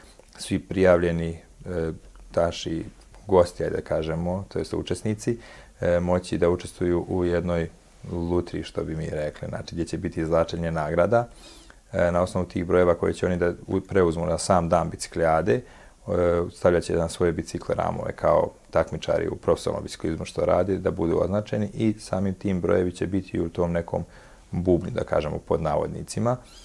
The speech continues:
I iz tog bubnja će biti izvlačene nagrade. E, glavna nagrada do vožnje na jezero jeste bicikl koji nam sponzoriše M-Bike Shop i ovim putem im se zahvaljujemo.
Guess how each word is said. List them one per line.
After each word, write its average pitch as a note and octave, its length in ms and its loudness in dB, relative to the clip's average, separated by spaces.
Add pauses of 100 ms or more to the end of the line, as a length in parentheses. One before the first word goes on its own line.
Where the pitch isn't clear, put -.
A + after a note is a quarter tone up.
(380)
I F2+ 180 0
iz F2 200 -4
tog F#2 160 4
bubnja F2+ 240 0
će - 140 -6
biti F2+ 220 -2
izvlačene E2+ 480 0
nagrade. E2 420 -4 (120)
E, F2 240 2
glavna F2+ 260 6
nagrada F2 480 4
do F2+ 200 0
vožnje F2+ 340 4
na E2+ 100 0
jezero E2+ 540 2
jeste F2+ 360 0
bicikl F2 460 -6
koji F2+ 220 -4
nam E2 120 -2
sponzoriše D#2+ 540 0
M-Bike D#2+ 360 2
Shop F2 220 2 (520)
i E2+ 40 -4
ovim E2 140 -2
putem F2 340 -2
im D#2+ 100 -4
se - 120 -4
zahvaljujemo. E2+ 720 2